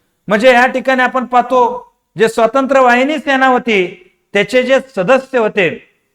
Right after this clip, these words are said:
त्यांना ती प्रमाणपत्र दिली होती की देशाच्या उभारणीत तुमचं महत्वाचं योगदान आहे आणि इथून पुढं तुमच्या पिढीला तुम्हाला स्वतःला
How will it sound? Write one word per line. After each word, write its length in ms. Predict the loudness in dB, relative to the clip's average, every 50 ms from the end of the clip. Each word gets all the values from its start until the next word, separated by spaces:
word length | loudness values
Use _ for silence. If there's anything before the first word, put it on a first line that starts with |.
| _ _ _ _ _ _ _ _ _ _
त्यांना 220 | 0 0 0 0
ती 100 | -2 -4
प्रमाणपत्र 680 | -6 -4 -2 -2 0 2 0 0 0 -4 -6 -4 -4 -4
दिली 200 | -2 -2 0 0
होती 300 | 0 0 0 0 -2 -2 -4 -8 -16 _ _ _ _ _ _
की 100 | 0 2
देशाच्या 520 | 2 2 0 2 0 0 0 0 0 0
उभारणीत 460 | 0 2 2 2 2 2 2 -2 -6 -8 -8
तुमचं 260 | -10 -10 -6 -6 -4
महत्वाचं 480 | -4 -2 -4 -2 0 -2 -2 0 0 0
योगदान 400 | 0 0 0 2 2 2 2 2
आहे 200 | 2 0 -2 -4 -6 _ _ _ _ _ _ _ -4
आणि 200 | -2 0 0 -2
इथून 260 | -2 -2 -2 -2 0
पुढं 220 | 0 2 2 2
तुमच्या 460 | 0 0 -4 -4 -4 -2 0 0 0
पिढीला 500 | 0 -2 0 0 2 2 4 2 2 0 -2 _ _ _ _ _ _ _ -4
तुम्हाला 380 | -2 0 2 2 2 2 2
स्वतःला 540 | 0 -2 -6 -8 -2 -2 0 0 0 -2 -4